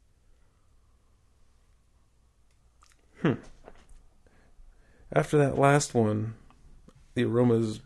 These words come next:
more closed off here. Let me see if I can get in there and smell it.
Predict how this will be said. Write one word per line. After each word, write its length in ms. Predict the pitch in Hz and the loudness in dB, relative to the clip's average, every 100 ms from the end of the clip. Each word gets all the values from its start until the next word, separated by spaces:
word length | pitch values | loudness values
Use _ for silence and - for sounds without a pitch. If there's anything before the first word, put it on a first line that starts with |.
| - | -8
more 200 | 127 123 | -6 -6
closed 420 | - 123 113 - | -2 0 0 -2
off 280 | - - - | -8 -10 -14
here. 140 | - | -14
Let 100 | 127 | -12
me 60 | 123 | -12
see 140 | - | -10
if 60 | 120 | -12
I 40 | |
can 180 | - 113 | -10 -10
get 140 | 113 | -10
in 220 | 110 113 110 | -8 -8 -8
there 280 | - - - | -10 -10 -12
and 200 | 135 120 | -12 -14
smell 440 | - - 104 - | -14 -10 -8 -10
it. 100 | - | -12